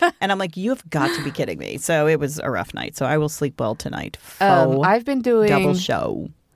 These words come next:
Speaker 1: um, meditation. Peloton has, like, meditation. And I've been doing 'em every night before I go to bed. I just turn it on and I'm asleep within, I do, like, a thirty minute.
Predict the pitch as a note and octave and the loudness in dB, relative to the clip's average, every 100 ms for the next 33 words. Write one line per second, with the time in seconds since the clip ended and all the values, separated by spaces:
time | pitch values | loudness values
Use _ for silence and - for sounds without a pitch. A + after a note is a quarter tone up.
0 | _ _ _ - - F3+ F3 D#3 D3 C#3+ | _ _ _ -14 -2 2 2 2 0 -2
1 | D3 - _ _ - - _ _ _ _ | -4 -8 _ _ -16 -16 _ _ _ _
2 | _ _ _ _ _ _ _ _ F#3+ G3+ | _ _ _ _ _ _ _ _ 0 2
3 | G3+ A3 G#3+ E3 C#3 D#3 D#3+ _ - G3 | 2 2 0 0 -2 -4 -8 _ -2 0
4 | G3 F#3 F3+ E3 E3+ D#3+ E3 E3 F3+ D#3+ | 0 0 0 0 -2 0 -2 0 -2 -2
5 | F#3+ G3 - _ _ _ _ _ _ _ | -2 -2 -6 _ _ _ _ _ _ _
6 | _ - G3 F#3 E3 - F3 E3 F#3+ F#3 | _ -2 2 2 0 0 0 0 2 2
7 | F#3 F3 E3+ - F#3+ F#3+ F3 D#3 - D#3 | 2 2 -2 0 2 2 2 0 0 0
8 | E3 D#3+ D#3 D#3 D#3+ F3 - - - - | 0 0 0 0 -2 -4 -10 -14 -14 -4
9 | - F#3+ F3+ A3 G3 F3 E3+ E3 E3 E3 | 0 0 0 0 2 4 2 2 0 0
10 | D#3+ G3 E3+ F3 F3 E3 - F#3 F#3 F#3 | -2 -2 0 -2 -2 -4 -2 0 2 0
11 | F3 D#3+ F#3 E3+ E3+ E3+ F#3 G#3 | 0 -2 -2 0 2 2 0 -2